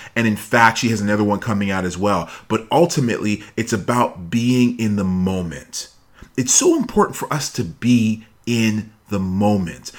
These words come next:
to be mindful of what's going on and be mindful of our hearts and our minds and where we are. A while ago, I took a course on mindfulness, and I was able to use a lot of cool tricks and techniques.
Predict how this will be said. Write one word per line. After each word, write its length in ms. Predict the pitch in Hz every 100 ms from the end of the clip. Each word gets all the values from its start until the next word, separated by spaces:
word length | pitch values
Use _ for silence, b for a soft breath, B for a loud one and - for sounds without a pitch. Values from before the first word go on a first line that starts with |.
| B
to 140 | 113
be 160 | 104 113
mindful 720 | 104 104 107 120 127 131 117
of 80 | 98
what's 160 | 104 -
going 320 | 107 107 104
on 200 | 104 101 B
and 140 | B 104
be 80 | 110
mindful 640 | 107 107 113 131 139 127 107
of 160 | 101
our 80 | 95
hearts 480 | 87 117 117 113 -
and 100 | 101
our 100 | 95
minds 560 | 98 104 110 113 107
and 220 | - 98 95
where 240 | 107 113
we 240 | 113 104 95
are. 540 | 104 107 101 71 67 - _ _ _ _ _ _ B B B
A 80 |
while 300 | 113 113 160
ago, 280 | 208 175 196 120
I 80 |
took 240 | 117 - 123
a 80 | 113
course 600 | - 123 117 120 - -
on 160 | 101 95
mindfulness, 960 | 90 90 92 - 73 - - - - B B B
and 100 | 104
I 80 |
was 160 | 104 -
able 240 | 127 135
to 160 | 135 110
use 240 | 104 110
a 80 | 113
lot 280 | 92 98 113
of 100 | -
cool 400 | - - 117 104
tricks 340 | - 123 104
and 100 | 95
techniques. 560 | 87 101 92 110 92 -